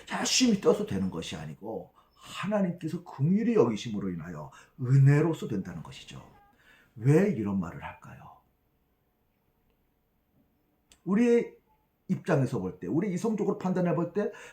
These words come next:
불공정하다고 생각할 수 있습니다. 그러나 사실은 하나님께서 주시는 은혜가, 하나님께서 우리에게 주시는 구원이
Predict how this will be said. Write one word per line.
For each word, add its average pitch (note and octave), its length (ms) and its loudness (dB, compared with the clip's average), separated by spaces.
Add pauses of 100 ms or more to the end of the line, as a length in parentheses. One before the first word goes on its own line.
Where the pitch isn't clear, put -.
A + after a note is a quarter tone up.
(120)
불공정하다고 G3 880 2
생각할 D#3 340 -6
수 - 120 -12
있습니다. - 680 -12 (280)
그러나 F2 840 -8 (960)
사실은 B3 460 0
하나님께서 A#3 920 0
주시는 F3 640 0
은혜가, G2 840 0 (320)
하나님께서 G#3+ 540 4
우리에게 D3+ 360 4
주시는 D3 440 -2 (340)
구원이 A3 840 4